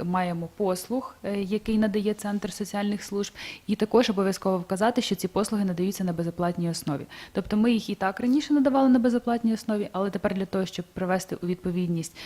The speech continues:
відповідно до норм чинного законодавства, ми маємо ці послуги викласти саме в, е,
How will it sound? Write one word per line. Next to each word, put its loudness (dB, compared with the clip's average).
відповідно -2
до -2
норм 2
чинного -4
законодавства, -2
ми 2
маємо 2
ці -4
послуги 0
викласти -2
саме -2
в, -2
е, 0